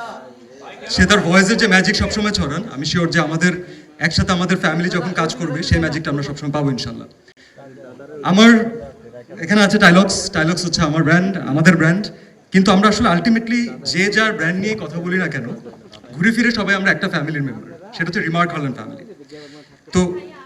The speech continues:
রিমার্ক হল্যান্ডের সাথে সাইন করার সময় আমার সবার আগে যেটা মাথায় কাজ করতো, "ভাই, কিনতে বলতে হবে।" আমরা নিজেরা বলছি যে, "আপনি এটা ইউজ করেন।" তার আগে আমাদের নিজেদের ইউজ করতে হয়েছে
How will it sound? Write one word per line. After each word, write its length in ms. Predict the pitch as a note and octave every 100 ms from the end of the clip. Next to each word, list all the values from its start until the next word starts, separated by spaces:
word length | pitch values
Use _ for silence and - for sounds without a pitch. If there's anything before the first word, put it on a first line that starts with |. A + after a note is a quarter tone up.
| - - - - C3
রিমার্ক 320 | F3 G#3+ B3
হল্যান্ডের 320 | A#3 B3 B3+ B3+
সাথে 220 | A#3 B3
সাইন 240 | G3 F#3
করার 240 | G#3 A3 G#3+
সময় 260 | G#3+ G#3+
আমার 160 | E3+ F#3
সবার 340 | F3 D#3+ F#3
আগে 180 | F#3+ G3
যেটা 460 | D#3 E3+ F3 F3 - - - C3
মাথায় 260 | C#3+ F#3+
কাজ 200 | G3 F#3+
করতো, 260 | G#3+ - G#3+
"ভাই, 120 | F#3
কিনতে 320 | F#3 E3+ F3
বলতে 240 | D3+ C3+ B2
হবে।" 260 | G#2+ - - - - - -
আমরা 180 | C3+ E3
নিজেরা 280 | E3 F3+ F3+
বলছি 380 | D3+ D#3+ C#3 A2 -
যে, 80 | B2+
"আপনি 220 | C#3 E3
এটা 100 | D3+
ইউজ 180 | C#3 -
করেন।" 240 | B2+ G#2+ - _ _ _ _ _
তার 140 | D3+
আগে 120 | E3 F3+
আমাদের 240 | F#3 F#3
নিজেদের 280 | E3 F#3 F3+
ইউজ 160 | D3
করতে 200 | D3 B2+
হয়েছে 260 | B2 G#2+